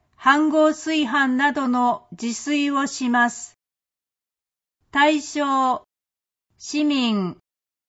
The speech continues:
時間、午前九時三十分から午後三時三十分。場所、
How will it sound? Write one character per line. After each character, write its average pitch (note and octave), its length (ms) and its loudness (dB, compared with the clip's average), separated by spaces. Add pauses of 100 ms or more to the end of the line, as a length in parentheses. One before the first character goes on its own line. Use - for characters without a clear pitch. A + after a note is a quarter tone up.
(800)
時 A#3 220 -8
間、 C4+ 680 2 (800)
午 D4+ 220 0
前 C#4+ 300 2
九 D#4 160 -2
時 D4 180 -4
三 D4+ 320 2
十 D4 180 -2
分 B3 420 -4
か A3+ 200 0
ら G3+ 320 -2 (400)
午 D4 200 4
後 C#4 160 4
三 C#4+ 360 0
時 A#3 140 -6
三 C4 340 0
十 C4 200 -6
分。 F3+ 560 -4 (1400)
場 B3+ 160 2
所、 C4+ 540 -2